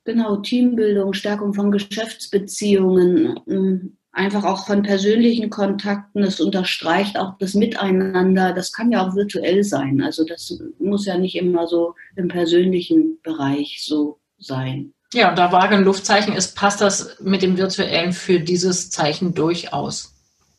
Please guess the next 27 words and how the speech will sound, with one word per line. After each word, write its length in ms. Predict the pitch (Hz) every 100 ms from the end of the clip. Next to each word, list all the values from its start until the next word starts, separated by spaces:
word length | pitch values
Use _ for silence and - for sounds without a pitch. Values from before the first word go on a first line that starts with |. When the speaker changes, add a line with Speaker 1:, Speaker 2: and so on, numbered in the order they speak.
| _ _ _
Speaker 1:
Ganz 300 | 170 160 -
genau. 480 | 156 156 147 143 - _ _ _ _ _ _ _ _ _ _
Ja, 120 | - 180
und 100 | 156
ansonsten 1120 | 151 151 170 - - 202 196 170 135 - -
könnte 380 | - 202 208 202
man 240 | 190 185
den 200 | 180 180
Tag 300 | 190 196 196
auch 220 | 185 180
gut 240 | - 208 208
nutzen 540 | 190 208 202 196 190
für 480 | 196 190 180 175 - -
Dinge, 420 | 196 214 202 180
die 440 | 185 180 175 - _
abgearbeitet 1120 | 196 202 - 165 - 165 170 165 160 165 160
werden 420 | 160 156 156 160
müssen, 280 | 165 165 175
wo 120 | 180 190
wir 100 | 180
einfach 260 | 175 180
auch 200 | 175 170
ein 80 | 175
bisschen 280 | 180 - 185
Disziplin 680 | 180 - 196 196 - 196 180
aufbringen 720 | 113 160 160 - 165 160 160
müssen. 520 | 160 160 160 160 160